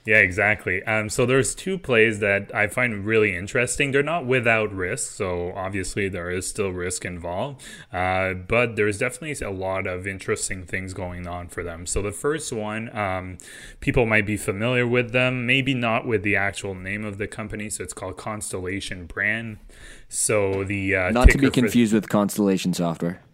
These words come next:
Speaker 1: That is correct, yes. So the ticker you, it listed in the U S, S T Z. Um, so Constellation Brand, if you're not familiar with it, you'll probably be familiar with their most iconic brand, which, uh, they own, Corona beer.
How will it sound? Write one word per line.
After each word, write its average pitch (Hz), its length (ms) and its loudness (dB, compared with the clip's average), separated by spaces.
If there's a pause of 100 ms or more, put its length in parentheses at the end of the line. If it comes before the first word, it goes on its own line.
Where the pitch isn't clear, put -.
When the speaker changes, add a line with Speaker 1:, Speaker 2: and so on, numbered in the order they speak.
(400)
Speaker 1:
That 98 180 -2
is 87 140 -4
correct, 95 440 -6
yes. 101 380 -2
So 110 180 0
the 107 140 2
ticker 120 480 6
you, 113 320 2
it 117 160 2
listed 110 340 2
in 104 120 -6
the 101 120 -4
U 101 200 -4
S, 131 360 0
S 104 280 8
T 104 280 -6
Z. 98 440 -4 (560)
Um, 98 340 -2
so 123 220 -2
Constellation 131 800 -2
Brand, 104 360 -2
if 101 160 -8
you're 104 80 -2
not 117 240 -6
familiar 104 400 -2
with 101 280 -4
it, 107 160 0
you'll 104 160 -6
probably 117 400 0
be 98 180 -2
familiar 101 540 -2
with 95 200 -4
their 90 140 -8
most 92 320 -8
iconic 95 560 -8
brand, 95 360 -8
which, 90 300 -8
uh, 90 120 -2
they 90 160 -2
own, 98 420 -10
Corona 90 500 -6
beer. 98 440 -6